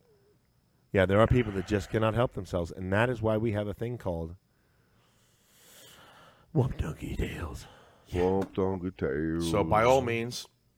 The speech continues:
Speaker 3: if you have a Womp Donkey Tale, put it in there.
Speaker 1: Yeah, put it in there. You can also put it on Facebook. Um, uh,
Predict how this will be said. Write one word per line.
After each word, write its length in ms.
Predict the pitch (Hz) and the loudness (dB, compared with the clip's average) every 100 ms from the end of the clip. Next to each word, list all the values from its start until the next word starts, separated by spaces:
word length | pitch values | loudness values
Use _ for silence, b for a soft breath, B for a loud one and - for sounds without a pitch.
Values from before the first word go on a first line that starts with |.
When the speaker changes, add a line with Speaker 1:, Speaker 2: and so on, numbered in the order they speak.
| _ | _
Speaker 3:
if 160 | 101 98 | -10 -4
you 80 | 98 | -4
have 120 | 92 | -4
a 40 | |
Womp 260 | 95 101 92 | -4 -4 -6
Donkey 300 | 98 92 92 | -10 -10 -16
Tale, 360 | 92 90 85 - _ _ _ _ | -12 -10 -10 -14 _ _ _ _
put 200 | - 101 | -12 -10
it 80 | 90 | -10
in 120 | 82 | -12
there. 220 | 76 73 _ _ _ | -14 -18 _ _ _
Speaker 1:
Yeah, 180 | 101 87 - | -2 -2 0
put 100 | 120 | -2
it 60 | 127 | 0
in 140 | 135 | 2
there. 240 | 135 143 | 6 6
You 160 | 143 143 | 4 2
can 100 | 135 | 0
also 180 | 143 135 | 2 2
put 140 | 156 | 4
it 100 | 139 | 4
on 120 | 123 | 2
Facebook. 480 | 110 147 139 160 151 - _ _ _ _ - | 2 0 2 2 2 0 _ _ _ _ 0
Um, 460 | 113 110 110 107 - _ _ _ _ _ _ _ _ _ _ _ _ _ | 4 4 2 -2 -14 _ _ _ _ _ _ _ _ _ _ _ _ _
uh, 380 | 110 104 104 104 | 2 6 6 4